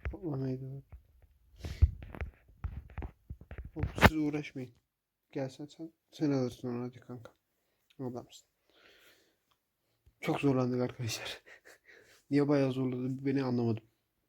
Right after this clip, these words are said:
Olmuş mudur ki? Pekka'dan olamıyor ki. Çünkü bu alanları attıktan sonra direkt golem basıp öyle savaşa girmeyi düşünüyorum. Vakit kaybı olmasın aslında, ondan dolayı dedim.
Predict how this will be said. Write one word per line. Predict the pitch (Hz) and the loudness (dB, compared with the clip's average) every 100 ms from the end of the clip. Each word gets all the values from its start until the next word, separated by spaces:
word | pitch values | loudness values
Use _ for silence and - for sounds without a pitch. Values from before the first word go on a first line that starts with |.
| _ _ _ _ _ _ _ _ _ _ _ _ _ - _ _ _ _ _ _ _ _ _ _ _ _ _ _ _ _ _ - | _ _ _ _ _ _ _ _ _ _ _ _ _ -20 _ _ _ _ _ _ _ _ _ _ _ _ _ _ _ _ _ -10
Olmuş | 139 135 147 - 160 | -6 -4 -6 -6 -8
mudur | 139 127 | -8 -8
ki? | 113 _ 117 _ _ _ _ _ _ _ _ _ _ _ _ _ | -14 _ -20 _ _ _ _ _ _ _ _ _ _ _ _ _
Pekka'dan | - - 127 131 123 | -20 -10 -8 -4 -2
olamıyor | 120 120 135 143 | 0 -2 -2 -6
ki. | - 127 - - _ _ _ _ _ _ _ _ _ _ _ _ _ _ _ _ | -10 -14 -12 -14 _ _ _ _ _ _ _ _ _ _ _ _ _ _ _ _
Çünkü | - 147 | -2 4
bu | 143 | 6
alanları | 143 147 143 | 6 6 4
attıktan | 143 - 156 151 | 2 -2 -2 -2
sonra | - 165 180 - _ _ 190 | -2 -4 -4 -10 _ _ -4
direkt | 156 143 147 - - - - | 2 6 4 2 -12 -14 0
golem | 147 147 147 | 4 4 4
basıp | 143 - 147 | 2 0 0
öyle | 143 | 0
savaşa | 139 151 139 143 | 2 0 0 -2
girmeyi | 135 131 131 | -4 -2 -2
düşünüyorum. | - 143 170 - - - - - - - _ _ - | -2 -2 -4 -6 -18 -20 -20 -20 -20 -20 _ _ -16
Vakit | 143 - | -12 -2
kaybı | 151 139 135 | 2 4 6
olmasın | 139 131 - 120 | 4 2 0 -6
aslında, | 113 120 120 | -8 -6 -2
ondan | 120 123 120 | -2 0 0
dolayı | 117 113 | 0 0
dedim. | 113 113 | 0 -6